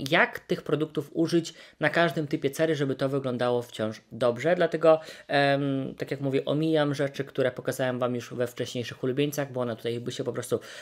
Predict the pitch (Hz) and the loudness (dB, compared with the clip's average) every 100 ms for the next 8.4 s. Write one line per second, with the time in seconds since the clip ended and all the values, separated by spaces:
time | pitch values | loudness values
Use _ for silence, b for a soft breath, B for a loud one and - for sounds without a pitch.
0 | B 185 180 190 160 156 185 214 B B | B -2 2 4 6 6 6 4 B B
1 | 156 185 180 151 151 156 202 170 170 180 | 2 4 2 2 2 2 0 4 2 4
2 | 170 139 - 131 - - 165 151 135 - | 0 -2 -6 -6 -4 0 2 2 0 -4
3 | - 165 165 143 135 - 135 139 139 131 | -4 -2 0 0 -2 -6 -6 0 0 0
4 | - 180 185 233 240 B B _ 202 208 | 2 2 2 0 -2 B B _ 4 8
5 | 208 170 165 196 180 185 180 160 170 - | 8 6 4 2 4 2 2 2 0 -2
6 | - 139 151 - 156 160 151 147 139 160 | 0 2 2 0 0 2 2 2 0 0
7 | 151 139 143 151 160 180 170 151 147 147 | 2 2 2 4 2 2 0 0 0 2
8 | 143 139 139 139 | 2 2 2 0